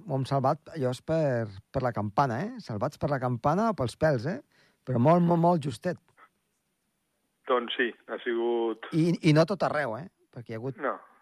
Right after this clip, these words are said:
Speaker 1: estacions
Speaker 2: no.
Speaker 1: que ha sigut catastròfic. Diria cap a la península Ibèrica, al centre, la
Speaker 2: Sí,
Speaker 1: situació.
Speaker 2: sí,
Speaker 1: Ara en
Speaker 2: sí,
Speaker 1: parlem,
Speaker 2: eh?
Speaker 1: eh?
Speaker 2: Sí,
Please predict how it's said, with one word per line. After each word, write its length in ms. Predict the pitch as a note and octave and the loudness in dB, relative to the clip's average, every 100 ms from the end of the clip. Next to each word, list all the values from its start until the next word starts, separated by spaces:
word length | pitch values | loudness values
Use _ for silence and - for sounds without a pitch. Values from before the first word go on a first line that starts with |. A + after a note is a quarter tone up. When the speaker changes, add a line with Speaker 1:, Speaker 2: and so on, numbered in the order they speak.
| - | -20
Speaker 1:
estacions 460 | B2 A#2+ A#2+ A2+ | -14 -12 -4 -6
Speaker 2:
no. 40 | - | -4
Speaker 1:
que 140 | D#3 C3+ G#2+ F#2+ F#2+ _ _ | -4 -4 -4 -8 -12 _ _
ha 140 | _ A2+ | _ -8
sigut 340 | B2+ A2+ C#3+ | -6 -2 -4
catastròfic. 640 | - C3 G2 - A2+ - - _ _ _ _ | -4 -8 -8 -8 -10 -10 -20 _ _ _ _
Diria 260 | B2 A2+ B2+ | -10 -6 -4
cap 200 | B2 A2 | -4 -2
a 220 | G#2+ G2+ | -2 -2
la 100 | G2 | -4
península 460 | G2+ A2 A2+ - A#2+ | -6 -8 -8 -4 -4
Ibèrica, 300 | A2 B2 - | -2 -6 -6
al 80 | C3+ | -8
centre, 380 | A2+ B2+ F#3+ A3 C4 _ _ _ _ _ _ _ _ _ - | -8 -8 -10 -12 -14 _ _ _ _ _ _ _ _ _ -14
la 80 | |
Speaker 2:
Sí, 140 | G#2 - | -12 -6
Speaker 1:
situació. 340 | B2 A2+ A#2+ | -2 0 0
Speaker 2:
sí, 80 | C3+ | 0
Speaker 1:
Ara 160 | C#3 C#3+ | 4 4
en 60 | |
Speaker 2:
sí, 20 | |
Speaker 1:
parlem, 300 | C3+ A2 F#2+ | 4 0 -2
Speaker 2:
eh? 80 | A2 | -4
Speaker 1:
eh? 80 | G#3+ - _ _ _ _ _ _ | -8 -12 _ _ _ _ _ _
Speaker 2:
Sí, 80 | B2+ | -4